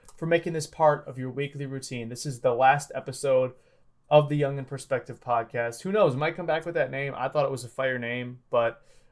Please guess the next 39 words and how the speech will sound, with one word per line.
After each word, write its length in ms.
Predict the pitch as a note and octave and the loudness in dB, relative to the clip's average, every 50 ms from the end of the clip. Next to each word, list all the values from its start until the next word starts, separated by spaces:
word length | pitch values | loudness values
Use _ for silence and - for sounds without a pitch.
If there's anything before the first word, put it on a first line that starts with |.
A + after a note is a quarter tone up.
| _ | _
I 80 | - D#3+ | -4 2
guess 220 | D#3 F3+ E3 - - - | 4 4 4 4 4 4
<laughs> 600 | F#3 E3 D3 - - - - - - _ - - | 4 4 4 2 -6 -18 -20 -20 -20 _ -20 -8
we 120 | - - E3 | -4 -2 0
will 140 | E3 D#3+ D#3 | 2 4 4
have 200 | D#3 D#3 D3+ D3 | 4 4 2 0
to 80 | D3+ | -6
see 440 | C3+ - - C#3+ C#3+ C#3 C3+ C3 C3 _ _ _ _ _ | -10 -10 -10 -10 -8 -8 -8 -10 -12 _ _ _ _ _
what 200 | - D3 D3 C#3+ | 0 0 0 0
the 60 | D3 | 0
future 380 | C#3 - D3 D3 C#3 - C3+ B2 | -4 -4 -4 -6 -4 -6 -8 -2
holds. 560 | A#2 C3+ B2+ A#2 G#2+ G2+ G2+ G2 - - - _ _ | 2 4 4 4 4 0 -4 -10 -14 -18 -20 _ _
But 320 | - B2+ A#2+ A#2+ - - _ _ _ _ _ _ _ _ _ _ _ _ _ _ _ _ _ _ _ _ _ _ _ | 2 4 4 2 0 -8 _ _ _ _ _ _ _ _ _ _ _ _ _ _ _ _ _ _ _ _ _ _ _
until 240 | - B2+ B2+ D#3+ E3 | -8 0 2 4 4
next 220 | D#3+ E3 D#3 - - | 4 2 0 -2 -4
time, 220 | C#3 A#2 A2 A2 | -4 -4 -4 -4
guys, 500 | G#2 G#2+ G2 F#2+ F#2+ F#2+ - - - - _ _ _ _ _ _ _ _ _ _ _ _ _ _ _ _ | -4 -4 -4 -4 -6 -8 -12 -16 -20 -20 _ _ _ _ _ _ _ _ _ _ _ _ _ _ _ _
I'll 120 | B2+ B2 | -2 -2
see 180 | A#2+ - - D#3 | -2 -2 -6 -8
you 240 | D#3+ E3 E3+ E3+ - | -8 -6 -4 0 4
all 540 | D3+ C#3 C3+ B2+ B2 A#2 A#2 A#2 - _ _ _ _ _ _ _ _ _ _ _ _ _ _ _ _ _ | 6 6 6 6 4 2 0 -4 -8 _ _ _ _ _ _ _ _ _ _ _ _ _ _ _ _ _
very, 260 | - A2+ B2 C#3 D#3 | 0 4 6 6 6
very 220 | D#3 D#3 D#3+ E3 D#3 | 4 4 0 0 -2
soon. 480 | D3+ - - C3 A#2+ A#2 A2+ A2 A2 A2 _ _ _ _ - | -4 -6 -6 -4 -4 -6 -6 -10 -12 -14 _ _ _ _ -10
As 120 | B2 A#2+ | -4 0
always, 300 | B2+ B2+ B2+ B2+ B2 - | 2 2 2 2 -2 -8
I'm 120 | - B2+ | -10 -4
not 160 | C3 B2+ B2 - | -2 -2 0 0
dying. 400 | B2 A#2+ A#2+ A#2 A#2 A#2 A#2 A#2 - _ _ _ | 0 -2 0 -2 -6 -8 -10 -14 -20 _ _ _
You 120 | - B2+ | -16 -16
can 140 | - - - | -16 -16 -16
come 140 | - C3 A#2+ | -14 -12 -4
talk 220 | - B2+ A#2+ A#2 - | 0 2 2 2 0
to 80 | - | -4
me 60 | B2 A#2+ | -8 -8
on 80 | A#2 | -8
any 140 | A#2 A#2 A#2+ | -8 -8 -8
other 140 | A2+ A2+ G#2+ | -8 -8 -8
platform. 600 | - A2+ A2+ A2+ - - A#2 A2+ A2 G#2+ G#2 | -4 -2 -2 -2 -2 -6 -8 -8 -8 -10 -10